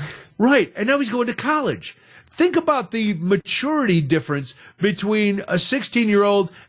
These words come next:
Speaker 2: and even a sophomore in college. 'Cause if you're living in the dorms, you're gonna meet freshmen and sophomore. You're going into classes, you're gonna meet all kind of age students. And it's like Doogie Howser almost, you know?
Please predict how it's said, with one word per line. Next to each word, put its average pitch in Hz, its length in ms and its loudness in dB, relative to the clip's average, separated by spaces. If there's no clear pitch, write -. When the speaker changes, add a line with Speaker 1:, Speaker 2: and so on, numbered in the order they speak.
Speaker 2:
and 208 400 0
even 277 240 -2
a 196 100 2
sophomore 208 720 0
in 180 140 0
college. 170 540 -2
'Cause 220 180 0
if 208 100 -2
you're 233 140 0
living 269 260 0
in 220 120 2
the 170 80 2
dorms, 202 440 2
you're 185 120 -2
gonna 180 180 2
meet 165 200 2
freshmen 156 480 -2
and 139 120 -4
sophomore. 151 560 0
You're 139 100 0
going 175 220 2
into 156 160 0
classes, 165 520 -2
you're 143 100 -4
gonna 151 120 -2
meet 143 160 0
all 156 180 2
kind 156 240 -2
of 139 60 -2
age 151 220 0
students. 165 260 0
And 190 380 0
it's 220 160 -2
like 196 240 2
Doogie 247 320 4
Howser 170 500 -2
almost, 101 480 -6
you 151 120 2
know? 208 340 0